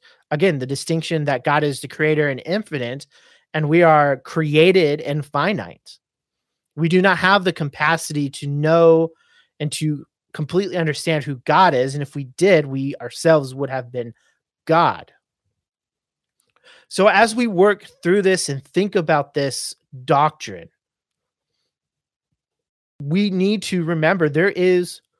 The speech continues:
things that we cannot know,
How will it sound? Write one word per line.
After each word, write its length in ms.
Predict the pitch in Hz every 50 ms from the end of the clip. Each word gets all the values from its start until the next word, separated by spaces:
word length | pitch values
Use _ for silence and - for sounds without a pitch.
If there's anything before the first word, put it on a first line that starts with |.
| _ _ _ _ _ _ _ _ _ _ _ _ _ _ _ _ _ _ _ _ _ _ _ -
things 300 | 190 202 233 240 202 -
that 120 | 190 156
we 140 | 156 165 151
cannot 1300 | - - - - - - 208 214 214 220 220 202 175 160 165 165 165 160 165 160 151 _ _ - - - _ _ _ _ _ _ _ _ _ _ _ _ _ _ _ _ _ _ _ _ _ -
know, 500 | 123 131 135 135 123 104 92 87 -